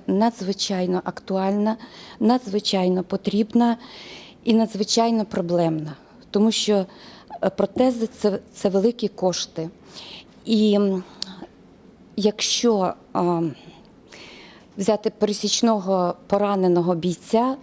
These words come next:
то ніколи людина собі сама не дасть ради. Е, материнська любов, вона н-, не має меж і робить чудеса. Коли мама Романа прийшла до нашої основної канцелярії у Філадельфії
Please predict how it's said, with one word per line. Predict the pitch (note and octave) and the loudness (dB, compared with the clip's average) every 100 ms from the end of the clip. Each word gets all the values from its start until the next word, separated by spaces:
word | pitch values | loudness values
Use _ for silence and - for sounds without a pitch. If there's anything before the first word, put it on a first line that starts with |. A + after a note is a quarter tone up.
| - | -2
то | F#3+ | 2
ніколи | F#3+ F3 - A3 G#3 E3+ | 2 0 0 2 2 0
людина | F3 E3+ G#3 G3+ | -2 2 2 2
собі | - F3 E3+ F#3 - - | -4 -6 -2 -4 -6 -12
сама | - F#3 F3 F3+ | -2 2 2 4
не | E3+ | 2
дасть | D#3 D#3+ - | 2 -2 -2
ради. | D#3+ C#3+ C3 - - - - - - - - - - - - | -4 -4 -8 -14 -16 -16 -16 -16 -16 -20 -20 -20 -20 -14 -2
Е, | G#3+ G#3 G#3+ - - - - | 2 2 2 -2 -12 -20 -2
материнська | A3+ A#3+ C4+ D4+ - B3 | 0 2 4 4 2 -2
любов, | A#3 G#3+ C#4 C4+ - A3+ - G3+ | 0 4 4 2 -4 -12 -12 -2
вона | A3 A#3 A#3+ A#3+ - | 4 4 4 0 -2
н-, | - - - - - | -2 -2 -14 -12 0
не | G#3+ | 4
має | G#3+ A3 A3+ G3 G3 | 4 4 2 2 2
меж | F#3 A3 B3 - - | 4 4 2 -2 0
і | |
робить | G3 G3+ F3+ | 2 2 -2
чудеса. | - F3+ E3+ - E3 D3+ - - - - - - - - - | -4 -4 -4 -4 -6 -6 -14 -20 -20 -18 -18 -20 -20 -20 -2
Коли | A#3 B3 D4 C#4+ A3+ G3+ | 2 4 4 4 0 0
мама | G#3+ A#3+ A#3 | 2 4 4
Романа | G#3 G#3 G#3 G3 E3 D#3 - | 2 2 2 2 0 -4 -4
прийшла | G3+ G#3 - G#3 F3 D#3+ - - | 0 0 0 0 0 -4 -16 -6
до | F#3+ | 0
нашої | G#3 G3+ - F#3+ | 2 2 -2 -2
основної | - G3 G3 F#3+ | 0 0 2 0
канцелярії | F#3 F3 - F#3 F#3 E3+ D#3+ | 0 -2 0 0 0 0 -4
у | |
Філадельфії | - F#3 E3+ G#3 A#3 - - D#3 | -4 -2 0 2 0 -2 -12 -12